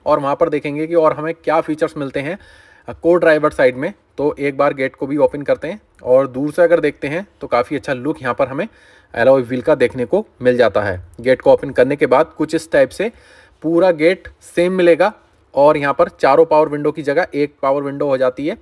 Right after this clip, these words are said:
और यहाँ पर एयरबैग मिल जाता है। ये कुछ इस टाइप से देखेंगे तो इसमें लाइट मिल जाती है ग्लव बॉक्स के अंदर और काफ़ी बड़ा ग्लव बॉक्स इस कार के अंदर हमें देखने को मिल जाता है। यहाँ पर एडजस्टेबल हेडरेस्ट, सीट बेल्ट,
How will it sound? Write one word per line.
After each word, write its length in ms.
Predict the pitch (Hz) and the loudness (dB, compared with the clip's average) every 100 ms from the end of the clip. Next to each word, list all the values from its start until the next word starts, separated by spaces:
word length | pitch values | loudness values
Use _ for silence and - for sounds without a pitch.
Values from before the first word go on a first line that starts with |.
| _ _ | _ _
और 120 | 127 | -4
यहाँ 160 | 127 127 | -2 -2
पर 160 | - 135 | -2 0
एयरबैग 360 | 131 127 135 131 | 2 4 2 0
मिल 160 | 135 | -4
जाता 240 | 135 135 143 | -2 0 -2
है। 140 | 190 - _ _ _ | -4 -8 _ _ _
ये 100 | 139 | -10
कुछ 220 | 147 156 | -6 -4
इस 180 | 165 - | -4 -2
टाइप 180 | 147 127 | 0 0
से 160 | - 151 | 0 -4
देखेंगे 360 | 139 143 147 | -4 -6 -6
तो 100 | 165 | -4
इसमें 220 | 156 165 | -6 -6
लाइट 300 | 151 123 123 | -4 -2 -2
मिल 120 | 151 139 | -6 -2
जाती 220 | 143 160 | -2 -2
है 60 | |
ग्लव 180 | 143 139 | -4 -4
बॉक्स 260 | 135 143 - | -2 -4 -2
के 100 | 151 | -4
अंदर 240 | 135 170 - _ _ _ - | -2 -4 -6 _ _ _ -8
और 100 | 135 | -2
काफ़ी 260 | 131 131 | 0 -2
बड़ा 260 | 160 139 160 | 2 2 4
ग्लव 220 | 165 139 | 2 -2
बॉक्स 300 | 131 147 151 | -2 -4 -4
इस 120 | 147 - | -10 -4
कार 200 | 135 127 | -4 -4
के 100 | 139 | -6
अंदर 180 | 139 | -6
हमें 160 | 147 151 | -6 -6
देखने 240 | 143 135 143 | -8 -10 -8
को 120 | 160 | -6
मिल 200 | 135 147 | -6 -2
जाता 260 | 151 147 | 0 0
है। 140 | 151 214 _ _ _ _ | -2 -4 _ _ _ _
यहाँ 140 | 131 131 | -4 0
पर 200 | 165 - _ _ | 0 0 _ _
एडजस्टेबल 640 | 117 127 135 - 147 180 220 _ _ _ - | -6 -2 -4 -2 -2 -2 -6 _ _ _ -2
हेडरेस्ट, 400 | 123 143 190 - - | 2 2 2 -4 -10
सीट 200 | 135 127 | -10 0
बेल्ट, 260 | 135 185 | 2 2